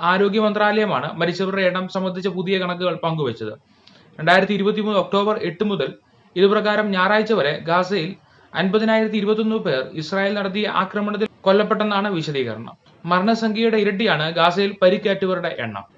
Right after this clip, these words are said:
ഒരു ലക്ഷത്തി പതിമൂവായിരത്തി ഇരുന്നൂറ്റി എഴുപത്തിനാല് പേർക്ക് പരിക്കേറ്റതുമായിട്ടാണ് കണക്കുകൾ വ്യക്തമാക്കുന്നത്. അതേസമയം ഇസ്രായേലിന്റെ ഏറ്റവും പുതിയ സൈനിക നടപടികൾ ഗാസ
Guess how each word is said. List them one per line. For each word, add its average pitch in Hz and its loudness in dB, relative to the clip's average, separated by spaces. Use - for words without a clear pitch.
ഒരു 190 2
ലക്ഷത്തി 214 -2
പതിമൂവായിരത്തി 214 2
ഇരുന്നൂറ്റി 208 0
എഴുപത്തിനാല് 208 0
പേർക്ക് 180 0
പരിക്കേറ്റതുമായിട്ടാണ് 202 0
കണക്കുകൾ 175 0
വ്യക്തമാക്കുന്നത്. 123 -4
അതേസമയം 226 0
ഇസ്രായേലിന്റെ 226 2
ഏറ്റവും 220 -2
പുതിയ 226 -2
സൈനിക 202 -2
നടപടികൾ 185 0
ഗാസ 180 6